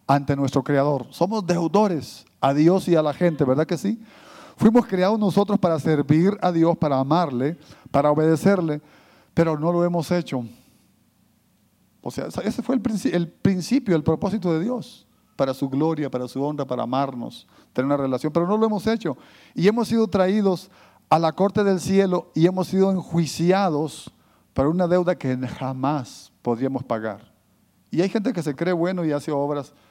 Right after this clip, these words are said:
y todo esto totalmente lo ignora y se lo echa al, al costal o a la basura, lo echa. Jamás podemos pagar. Y debido a esa deuda, estamos en prisión y únicamente,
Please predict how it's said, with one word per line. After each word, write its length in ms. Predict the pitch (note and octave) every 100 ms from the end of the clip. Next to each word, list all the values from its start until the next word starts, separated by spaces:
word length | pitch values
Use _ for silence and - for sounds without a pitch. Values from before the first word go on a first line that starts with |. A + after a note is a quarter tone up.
| _
y 120 | C3+
todo 220 | C3+ F#3 G3
esto 160 | E3+
totalmente 520 | C#3+ B2+ D#3 E3 D#3
lo 160 | C#3+ B2+
ignora 500 | B2+ C#3 D#3+ C3 B2
y 80 | B2
se 160 | -
lo 80 | B2+
echa 160 | C3+ C3+
al, 140 | A#2+ A#2+ - - _ _ _ _ _ _ _ -
al 220 | G#2+ -
costal 500 | - A#2+ - C#3 C#3+
o 80 | A#2+
a 60 | A2+
la 80 |
basura, 420 | A2 G#2+ - C#3+ B2
lo 160 | A#2+
echa. 300 | C#3 C3+ B2 _ _ _ _ _ _ _ -
Jamás 420 | - B2 F3+ F3+
podemos 300 | D3 D3 D#3+
pagar. 400 | D3+ C#3+ D#3 D3 - - - -
Y 100 | F#3
debido 380 | F#3+ F#3 A#3 G#3+
a 60 |
esa 220 | A3 A#3 G#3+
deuda, 420 | A3+ F3+ F3 D#3+ - -
estamos 400 | - D#3 G#3 G#3+
en 160 | F#3 F3
prisión 540 | D3+ D#3 F#3+ G3+ G#3 -
y 100 | F3+
únicamente, 840 | A3+ B3+ A#3+ A#3 A#3 F3+ F3 D#3